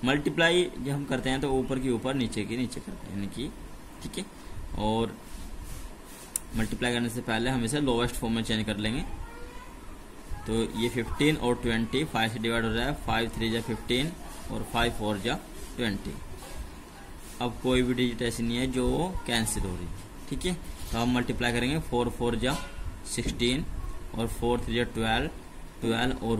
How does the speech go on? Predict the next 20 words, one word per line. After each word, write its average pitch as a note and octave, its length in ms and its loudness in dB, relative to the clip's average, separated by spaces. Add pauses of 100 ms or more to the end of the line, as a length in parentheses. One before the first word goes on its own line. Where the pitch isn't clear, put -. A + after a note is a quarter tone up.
one A2 240 2 (480)
thirteen G#2 460 -4 (680)
upon A2+ 480 -2 (1120)
थ्री A2+ 200 0
वन G#2 220 -2
जा A2 140 -2
थ्री, - 240 -8 (1900)
वन C#3+ 220 4
हंड्रेड B2 480 2
थर्टी A2+ 240 0
सिक्स - 300 -2
upon A2 320 0 (100)
three। - 160 -4 (1600)
इसको - 220 0
चेंज C3 360 4
कर B2+ 140 0
देंगे B2 260 0 (760)
mix A#2+ 260 2
fraction A#2+ 340 0
में B2 220 2